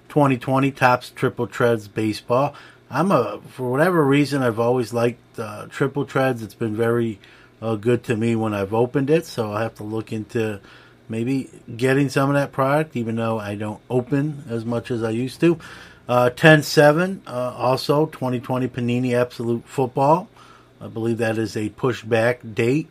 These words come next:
and so it's been rescheduled for the seventh. Uh, a lot of stuff on the seventh. So, uh, rather than keep saying the seventh,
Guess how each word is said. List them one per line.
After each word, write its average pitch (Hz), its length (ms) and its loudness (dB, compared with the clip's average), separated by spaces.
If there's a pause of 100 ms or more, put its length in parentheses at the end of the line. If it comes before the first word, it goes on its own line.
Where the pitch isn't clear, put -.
(140)
and 101 180 -14
so 101 300 -10
it's - 160 -18 (360)
been 110 140 -6
rescheduled 110 680 -2
for 113 200 -6
the 101 120 -6
seventh. 131 520 0 (400)
Uh, 107 340 -4
a - 20 -10
lot 143 340 10
of - 60 -2
stuff 120 320 -2
on 110 100 -2
the 104 80 -6
seventh. 95 400 -6
So, 113 420 -2
uh, 123 160 0
rather 160 260 4
than 151 100 2
keep 156 200 0
saying 143 300 0
the 135 80 -2
seventh, 156 480 0